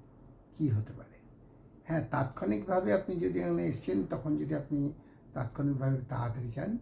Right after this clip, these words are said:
তাহলে ল্যাপটপ আর কম্পিউটার থেকে বার করে দিলে দিতেই হয় তাদের। কিন্তু তা সত্ত্বেও আমিও মাঝে মাঝে করে থাকি, কিন্তু আমি বেশিরভাগই ইউজ করি এফিমেরিস। Concept of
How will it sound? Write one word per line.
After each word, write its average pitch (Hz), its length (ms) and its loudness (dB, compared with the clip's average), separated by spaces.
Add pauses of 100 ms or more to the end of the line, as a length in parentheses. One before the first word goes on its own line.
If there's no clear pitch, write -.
(100)
তাহলে 170 200 -4
ল্যাপটপ 139 540 -2
আর 123 160 -2
কম্পিউটার 123 540 -6
থেকে 127 140 -6
বার 113 220 0
করে 120 180 -6
দিলে 117 300 -2 (580)
দিতেই 131 300 0
হয় 113 220 -2
তাদের। 117 300 0
কিন্তু 147 380 -6 (320)
তা - 120 -4
সত্ত্বেও - 340 -2
আমিও 143 260 6
মাঝে 131 240 2
মাঝে 143 320 0 (440)
করে 151 160 6
থাকি, 139 320 0
কিন্তু 139 500 -2 (560)
আমি 139 160 2
বেশিরভাগই 143 520 2
ইউজ 135 240 2
করি 135 260 2
এফিমেরিস। - 640 -6 (1120)
Concept 131 400 4
of - 180 2